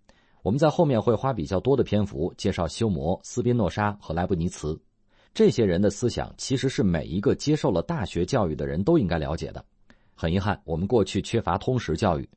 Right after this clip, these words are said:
以至于大部分人对这些人除了知道名字以外所知甚少。在这个问题上，我觉得得到请来各个领域的老师为大家补上通识教育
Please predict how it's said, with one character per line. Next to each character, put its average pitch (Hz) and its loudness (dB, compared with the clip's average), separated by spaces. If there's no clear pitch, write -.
以 95 2
至 113 2
于 120 6
大 143 2
部 98 0
分 90 0
人 90 4
对 117 2
这 127 2
些 104 2
人 95 4
除 104 -2
了 131 6
知 143 0
道 123 4
名 80 0
字 120 0
以 58 -6
外 78 -2
所 76 -4
知 95 2
甚 95 2
少。 - -10
在 170 0
这 226 4
个 143 4
问 101 4
题 73 -6
上， 73 -4
我 85 -2
觉 85 0
得 101 2
得 90 2
到 127 2
请 76 -4
来 78 -4
各 151 4
个 101 4
领 78 0
域 98 2
的 85 0
老 69 -2
师 95 -2
为 98 -2
大 92 -2
家 104 -2
补 - -8
上 92 -2
通 127 -2
识 104 0
教 104 0
育 - -10